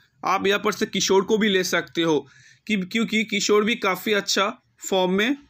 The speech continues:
है। ये आपको राइट हैंडेड बैट करने देख, देख सकते हैं, लेफ्ट आर्म, ये लेफ्ट आर्म ऑर्थोडॉक्स बॉलर है, काफ़ी अच्छा है, आपको विकेट टेकर, विकेट लेके देगा। थोड़ा सा ट्राई कर सकते हो आप,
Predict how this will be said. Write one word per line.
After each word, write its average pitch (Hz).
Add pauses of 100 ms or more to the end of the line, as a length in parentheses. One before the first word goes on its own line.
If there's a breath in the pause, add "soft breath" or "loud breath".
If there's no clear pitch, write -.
है। 180 (400)
ये 208
आपको 208
राइट 180
हैंडेड 202
बैट 170
करने 208
देख, 180 (380)
देख 185
सकते 202
हैं, 208
लेफ्ट 180
आर्म, 208 (460 loud breath)
ये 202
लेफ्ट 202
आर्म 226 (100)
ऑर्थोडॉक्स 175
बॉलर 175
है, 208 (380 soft breath)
काफ़ी 180
अच्छा 190
है, 190 (240)
आपको 190
विकेट 196
टेकर, 196 (100)
विकेट 190
लेके 185
देगा। 156 (840 loud breath)
थोड़ा 233
सा 247
ट्राई 214
कर 196
सकते 170
हो 170
आप, 165